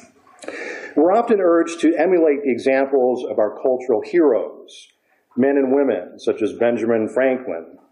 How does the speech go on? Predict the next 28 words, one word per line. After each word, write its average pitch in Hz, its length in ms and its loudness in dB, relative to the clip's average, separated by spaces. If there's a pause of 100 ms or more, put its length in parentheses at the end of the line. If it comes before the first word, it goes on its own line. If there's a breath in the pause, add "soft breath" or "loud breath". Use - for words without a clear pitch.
Theodore 117 340 2
Roosevelt, 127 720 -2
or 104 140 -2
Rosa 113 300 0 (120)
Parks. 151 440 -4 (800 soft breath)
I 147 80 0
submit 262 360 0
today 202 320 2
that 156 200 0
we 185 80 -2
should 170 200 -2
also 202 400 0
emulate 175 520 0
the 143 80 2
lives 185 720 0
of, 147 140 0 (280)
of 123 140 -2
the 135 80 2
survivors 135 1120 0 (480)
of 113 140 0
Rosewood. 120 640 0 (1040 loud breath)
They 185 120 4
are 196 120 2
the - 200 -4
truest 277 640 2 (480)
Americans. 127 920 -2 (680 soft breath)
They 156 140 2
faced 208 840 -2